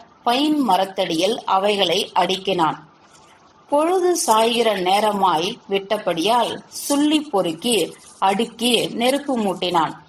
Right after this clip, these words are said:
எல்லாம் முடிந்ததும் தரையில் சாவதானமாக உட்கார்ந்து கொண்டு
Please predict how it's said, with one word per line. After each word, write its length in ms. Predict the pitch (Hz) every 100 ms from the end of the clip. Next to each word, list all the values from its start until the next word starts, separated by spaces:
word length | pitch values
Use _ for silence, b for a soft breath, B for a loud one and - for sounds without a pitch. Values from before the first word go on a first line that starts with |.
| b b b b -
எல்லாம் 600 | 240 269 320 359 359 339
முடிந்ததும் 880 | 240 220 254 254 247 233 180 220 - - _
தரையில் 680 | 233 233 277 269 185 196 247
சாவதானமாக 1300 | - - 240 269 302 302 262 226 208 175 160 175 240 -
உட்கார்ந்து 560 | 190 190 233 240 220
கொண்டு 580 | 196 170 175 240 180 -